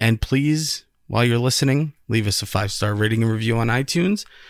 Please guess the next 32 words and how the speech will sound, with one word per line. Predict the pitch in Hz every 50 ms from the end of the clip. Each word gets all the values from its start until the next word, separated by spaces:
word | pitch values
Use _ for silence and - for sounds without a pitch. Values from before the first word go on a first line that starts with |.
| - - - - - - _ _
And | 120 120 123 120 120 117 120 120 120 120 123 123 123 123 123
check | - - 131 113
us | 123 117 131
out | 131 127
on | 127 120 120
YouTube, | 123 131 123 - - 139 139 135 120
the | 113 98
M | 110 107 110
Y | 110 107
Y | 107 107 107 107
S | 104 104 101 - - -
T, | - 110 107 107 107 107 107 - -
uh, | - 101 101 101 101 104
podcast | - - - 107 110 104 - - 107 101 - - -
channel. | - - 127 131 139 143 143 - - - - - - - _ _ _ -
Subscribe | - - 104 - - - 98 104 107 104 -
to | - 101
that | 98 107 110 107 - - _
page | - - - 123 117 113 110 113
as | - 101 104 98 101
well. | 104 113 123 131 139 156 165 - - - - - - - - - - - - - _ _ _ _ -
My | 131 127
point | 123 - - 156 170 185 196 - -
about | 135 123 123 123 123 120 -
Holder, | - - 127 113 110 107 107 104 90 - - - - _ _ _ _ _ _ _ _ -
and | 127 123 113 - _ - - -
I | 117 127 139
don't | 170 185 -
know | 180 165 143
why | 120 107 98 104 104 113 131 127
more | 131 123 127 127 120
people | - - - 127 123 - 113 104 104 98 95 -